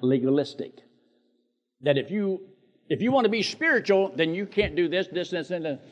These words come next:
Now, if you are spiritual, you may not do a lot of those things, but you can not do a lot of things, and that doesn't make you spiritual just because, you know, just because you come to church and read your Bible and you pray and do all the things, doesn't make you spiritually minded.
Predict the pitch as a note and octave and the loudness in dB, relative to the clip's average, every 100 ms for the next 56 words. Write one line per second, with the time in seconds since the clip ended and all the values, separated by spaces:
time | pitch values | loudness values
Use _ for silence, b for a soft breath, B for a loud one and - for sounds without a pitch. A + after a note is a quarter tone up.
0 | B D3+ C#3 D3 C3+ D#3 C#3 C#4 - D3 | B -4 -2 -2 -2 0 2 0 0 -2
1 | C3 C3 B2 C3+ C#3 C3 A2+ A#2+ A#2 A3+ | 0 -2 -2 0 0 0 -2 0 0 0
2 | B3+ - C3 B2 C3 G3+ A3 C#3 D#3+ G3 | -2 -4 -4 -2 -4 -4 -2 0 0 0
3 | B2+ E3 D3 G3 - - B2 A2 F3 - | 2 4 6 6 4 0 -4 -4 -8 -12
4 | _ _ _ _ _ _ - C3 D#3 F3 | _ _ _ _ _ _ -8 -2 0 0
5 | C#3 C#3 D#3 C#3+ B2+ - C4 G#3+ C#3 D3+ | 0 0 0 -2 -2 0 0 0 -4 -4
6 | E3+ D3+ F3+ F#3+ G3+ B B - B3 B3+ | -8 -2 0 0 -6 B B -6 -6 -4
7 | - A3 G3 G3+ - F#3+ F3 - G3+ - | 0 2 2 0 -4 -4 -2 -2 -2 -2
8 | D#3 F3 D#3 C#3+ F#3 G3 D#3+ D3+ - D#3 | -2 -2 0 2 2 2 -2 -4 -2 -2
9 | D#3 D#3 D#3 D3+ D#3 F#3+ E3+ G3 D#3+ D3 | 2 2 0 -2 -4 -4 -6 -6 -8 -6
10 | - G3 - B2+ F3+ G#3+ D4+ B3+ - | -4 -4 -6 -8 -6 -6 -4 -6 -8